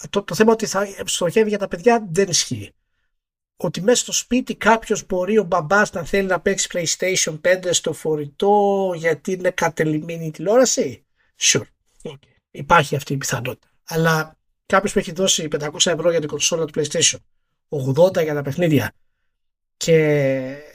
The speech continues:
τα, η εξέλιξη, ας πούμε, του, του entertainment, που, της ψυχαγωγίας του, είναι πεντακόσια ευρώ το V R και τρακόσια ευρώ ένα handheld για να παίζει τα παιχνίδια μέσα,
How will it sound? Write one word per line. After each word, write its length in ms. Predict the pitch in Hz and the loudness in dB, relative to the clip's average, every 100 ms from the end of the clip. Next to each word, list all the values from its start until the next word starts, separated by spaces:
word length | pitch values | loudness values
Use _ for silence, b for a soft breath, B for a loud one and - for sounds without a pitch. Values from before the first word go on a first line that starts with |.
| - | -2
τα, 480 | 170 156 165 156 - _ _ _ _ - 196 | 4 4 4 -2 -12 _ _ _ _ -20 -16
η 160 | - 160 | -12 -8
εξέλιξη, 540 | 156 - 196 214 - | -4 2 4 4 0
ας 80 | 160 | -4
πούμε, 220 | - 160 | -6 -4
του, 400 | 139 147 139 139 | -4 -2 -2 -2
του 160 | 135 147 | -2 -4
entertainment, 460 | 143 135 165 165 135 | -4 -2 0 0 0
που, 60 | 139 | -4
της 160 | 139 | -4
ψυχαγωγίας 580 | - 147 135 123 170 160 | -4 -2 -2 0 0 0
του, 100 | - | -2
είναι 200 | 156 170 | -2 0
πεντακόσια 480 | 156 143 139 185 170 | 0 -2 -2 0 0
ευρώ 200 | 151 165 | 0 -2
το 140 | 151 131 | -2 0
V 180 | 147 156 127 | 2 2 0
R 60 | 113 - | -4 -12
και 160 | - | -10
τρακόσια 520 | - - - 208 - 175 | -10 -12 -4 0 2 2
ευρώ 180 | 165 | 2
ένα 200 | 165 156 139 | 0 0 -2
handheld 420 | 165 131 135 147 - _ _ _ _ _ | -2 2 2 2 0 _ _ _ _ _
για 120 | 160 | -2
να 120 | 143 | 0
παίζει 180 | 190 185 | 2 2
τα 80 | 170 | 0
παιχνίδια 440 | 156 156 165 160 | -2 -2 0 2
μέσα, 460 | 135 135 - 196 | 2 2 2 0